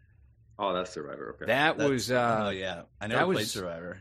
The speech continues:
Speaker 2: my introduction to the series, actually. Now, I had, like, friends who had Resident Evil two that let me borrow it one time or something.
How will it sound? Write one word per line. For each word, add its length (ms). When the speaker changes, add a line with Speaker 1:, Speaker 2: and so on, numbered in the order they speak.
Speaker 2:
my 380
introduction 720
to 140
the 80
series, 480
actually. 400
Now, 180
I 80
had, 220
like, 120
friends 440
who 100
had 160
Resident 320
Evil 180
two 360
that 120
let 120
me 80
borrow 460
it 100
one 240
time 420
or 80
something. 380